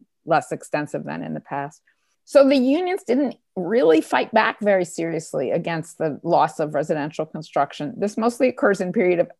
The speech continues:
periods of economic downturns, whereas we saw most dramatically in,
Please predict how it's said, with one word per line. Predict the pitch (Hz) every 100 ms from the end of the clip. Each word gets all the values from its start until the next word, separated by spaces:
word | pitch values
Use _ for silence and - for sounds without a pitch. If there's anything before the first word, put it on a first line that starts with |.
| -
periods | 240 202 196
of | 156
economic | 170 175 165 165 165 _ _ _ _ -
downturns, | 151 220 - 254 214
whereas | 175 165 160
we | 156
saw | 151 170 160
most | 143 185 -
dramatically | 165 160 165 - 175
in, | 160 160